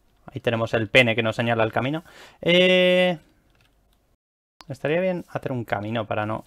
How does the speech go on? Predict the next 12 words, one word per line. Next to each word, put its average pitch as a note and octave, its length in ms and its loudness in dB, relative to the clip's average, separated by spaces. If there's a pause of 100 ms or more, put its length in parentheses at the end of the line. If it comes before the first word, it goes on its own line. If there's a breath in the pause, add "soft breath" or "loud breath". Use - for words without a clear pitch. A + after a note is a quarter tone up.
(100)
tener G#2+ 280 -4
que A2 280 -8 (120)
hacer A2+ 220 -6
estos - 480 -8
parkour A#2 640 -6 (120)
al, A2 640 -2
a, A2+ 600 -4
cada A2+ 160 0
vez A2 100 -2
que - 80 -6
me G#2+ 120 -4
voy. C3 180 -2